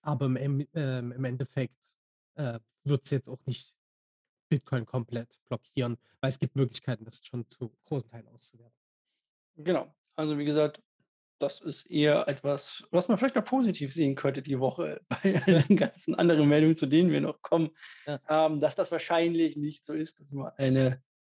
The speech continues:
Speaker 2: Zeitungsente sein könnte, so in
Speaker 1: Ja.
Speaker 2: dem
Speaker 1: Ja.
Speaker 2: Sinne, würde ich sagen, könnte man meinen. Ähm,
Speaker 1: <laughs>
Speaker 2: was wahrscheinlich keine Zeitungsente ist,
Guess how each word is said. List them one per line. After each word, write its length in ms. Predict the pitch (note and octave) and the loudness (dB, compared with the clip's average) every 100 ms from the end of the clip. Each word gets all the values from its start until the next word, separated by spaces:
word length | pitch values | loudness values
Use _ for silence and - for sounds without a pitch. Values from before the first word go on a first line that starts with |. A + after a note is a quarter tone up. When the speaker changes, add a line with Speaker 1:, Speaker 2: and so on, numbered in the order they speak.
| _ | _
Speaker 2:
Zeitungsente 1800 | - C3+ C#3+ E3+ D#3 - - _ - D#3 D#3+ _ _ - - D#3 F3 F3 _ _ _ | 0 2 4 4 2 -2 -16 _ -2 0 0 _ _ -14 2 4 4 0 _ _ _
sein 480 | E3 D3+ C#3+ D3 D3 | -8 0 2 2 0
könnte, 560 | - D#3 F#3 G3+ A3+ G#3+ _ _ | 0 2 4 2 2 -2 _ _
so 180 | - | -6
in 160 | - E3 | -2 0
Speaker 1:
Ja. 60 | D3+ | 4
Speaker 2:
dem 220 | D#3+ E3+ C#3 - _ _ _ _ - | 4 4 0 -6 _ _ _ _ 0
Speaker 1:
Ja. 80 | |
Speaker 2:
Sinne, 480 | G3 E3 F3+ F#3+ F#3+ _ _ _ _ _ _ _ _ _ - | 6 8 8 6 4 _ _ _ _ _ _ _ _ _ -4
würde 260 | D3+ G3 | 2 2
ich 180 | G3 E3 | 2 0
sagen, 420 | D3 E3+ F3 B3+ - _ _ _ - | 0 0 0 -4 -8 _ _ _ -16
könnte 320 | - C#3 C3+ | -8 -8 -8
man 200 | C#3 D#3 | -10 -6
meinen. 380 | C#3 C#3+ G3 A3+ _ _ _ _ _ - | -4 -2 -2 -2 _ _ _ _ _ -6
Ähm, 520 | D#3 D#3 D#3 D3+ D3 D3 | 2 4 6 6 2 -2
Speaker 1:
<laughs> 220 | A2+ - | -8 -4
Speaker 2:
was 160 | D3 | -2
wahrscheinlich 300 | F3 G3 A3+ | 0 2 2
keine 220 | - D4+ E4 | 4 2 4
Zeitungsente 600 | G3+ F3+ D3+ - C#3+ E3 | 4 4 2 0 0 0
ist, 280 | G#3 - | -2 -6